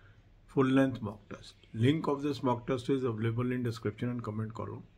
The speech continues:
Click the link, register, take annual plan along with banking section mock test and topic test. Apply coupon code A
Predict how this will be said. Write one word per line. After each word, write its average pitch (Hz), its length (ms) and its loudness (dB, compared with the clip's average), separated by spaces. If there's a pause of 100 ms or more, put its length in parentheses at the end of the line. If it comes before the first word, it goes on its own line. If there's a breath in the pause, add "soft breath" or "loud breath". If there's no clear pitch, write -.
Click 127 300 0
the 135 100 2
link, 120 400 -4
register, 110 540 -6 (760 soft breath)
take 127 300 2
annual 127 320 0
plan 117 400 -4 (200)
along 113 440 0
with 131 200 -4
banking 110 380 -4
section 117 480 -6
mock 104 260 -4
test 120 220 -10
and 135 300 -6
topic 113 340 -6
test. - 360 -10 (720 soft breath)
Apply 117 380 2
coupon 143 440 -4
code 135 240 -2 (140)
A 123 120 4